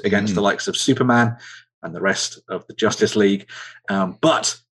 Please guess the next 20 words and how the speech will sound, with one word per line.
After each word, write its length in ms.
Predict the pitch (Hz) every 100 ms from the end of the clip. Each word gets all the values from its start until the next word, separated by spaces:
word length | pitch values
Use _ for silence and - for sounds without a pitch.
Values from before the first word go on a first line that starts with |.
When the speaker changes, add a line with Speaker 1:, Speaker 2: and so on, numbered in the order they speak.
| -
Speaker 1:
talking 440 | 185 202 190 147
of 280 | 127 104 - _ _
what? 400 | - 120 240 - - - -
Heroes, 480 | 131 196 220 175 113
villains, 420 | 208 180 269 254
huh? 400 | - 147 233 262 - -
We 120 | 110 139
also 300 | 156 135 107
have 240 | 120 120
another 240 | 110 156
set 400 | 110 - 110 -
which 140 | - -
includes 400 | 98 110 104 -
Supergirl 1000 | - - - 214 226 - 87 95 123 -
and 280 | 107 107 98
Guy 220 | 104 120 127
Gardner. 540 | 104 139 165 90 78
So 300 | - 104 101
this 260 | 98 117 120
is 260 | 104 -